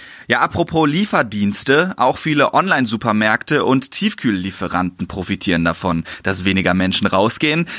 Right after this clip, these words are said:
Bei Eismann zum Beispiel gehen gerade rund fünfzig Prozent mehr Online-Bestellungen ein als vor Corona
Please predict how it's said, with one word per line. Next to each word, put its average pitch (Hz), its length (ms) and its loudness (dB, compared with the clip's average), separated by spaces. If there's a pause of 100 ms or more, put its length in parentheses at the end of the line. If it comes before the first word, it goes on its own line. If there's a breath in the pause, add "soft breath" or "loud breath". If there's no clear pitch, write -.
Bei 110 300 0
Eismann 165 400 0
zum 160 160 -2
Beispiel 147 460 0
gehen 127 260 2
gerade 113 240 0
rund 117 240 2
fünfzig 165 520 -2
Prozent 135 500 -2
mehr 113 320 2
Online-Bestellungen 123 840 2
ein 117 320 0
als 104 300 0
vor - 300 0
Corona 92 600 0